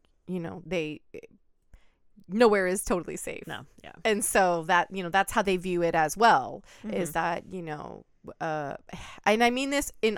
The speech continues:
Speaker 1: all niceties, I, but like I said, I was raised Catholic. They're pretty much like, "You're weak, and
Speaker 2: Mm-hmm.
Speaker 1: nowhere you are safe enough."
Speaker 2: Yeah.
Speaker 1: And so the reality is, like, I totally believe that something could have got in,
Speaker 2: Mm-hmm.
Speaker 1: you know?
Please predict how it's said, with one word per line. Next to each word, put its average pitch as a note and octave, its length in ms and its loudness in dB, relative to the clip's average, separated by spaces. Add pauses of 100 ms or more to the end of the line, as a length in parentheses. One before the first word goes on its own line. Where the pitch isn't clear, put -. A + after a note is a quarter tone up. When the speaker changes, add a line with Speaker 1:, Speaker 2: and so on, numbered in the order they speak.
Speaker 1:
all A#3 300 6
niceties, G3+ 760 -4
I, F#3 220 -4
but F3+ 220 -2
like F#3 180 -4
I G#3 40 -6
said, C4 140 -6
I F#3+ 100 2
was G3+ 180 -6
raised F#3+ 200 -4
Catholic. E3 520 -6 (280)
They're G#3 140 0
pretty G#3 220 -2
much F#3+ 180 -4
like, F#3+ 200 0
"You're D4 100 6
weak, D#4+ 400 6 (280)
and G#3+ 300 4
Speaker 2:
Mm-hmm. G3 220 -2
Speaker 1:
nowhere G#3 680 4 (120)
you F#3 240 -4
are E3+ 100 0
safe D#3 400 -6
enough." - 640 -14 (100)
Speaker 2:
Yeah. - 140 -8
Speaker 1:
And F3+ 160 -4
so F3 240 0
the F3 140 -4
reality E3 420 0
is, D3+ 100 -6
like, D3+ 120 -8
I D#3 80 -6
totally F3 400 -8
believe D3+ 320 -8
that - 180 -6
something D3+ 380 -12
could - 160 -12
have - 160 -16
got - 240 -12
in, F2+ 360 -20
Speaker 2:
Mm-hmm. E3+ 360 -10
Speaker 1:
you E3+ 80 -10
know? D3+ 180 -12